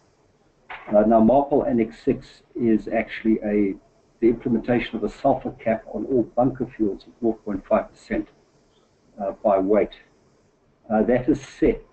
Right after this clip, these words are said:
to actually have major implications for the refining industry worldwide. Um, those really are the, are the three big issues which are, which are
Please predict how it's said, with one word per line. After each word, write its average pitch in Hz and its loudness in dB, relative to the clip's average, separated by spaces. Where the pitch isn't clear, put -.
to 113 2
actually 113 -4
have 110 -4
major 117 2
implications - -4
for 113 0
the 101 -4
refining 110 0
industry 104 -4
worldwide. 95 0
Um, 113 2
those - 2
really 143 4
are 127 2
the, 131 0
are 123 2
the 113 -2
three 139 2
big 127 0
issues 113 -2
which 113 -4
are, 107 2
which 110 -6
are 104 0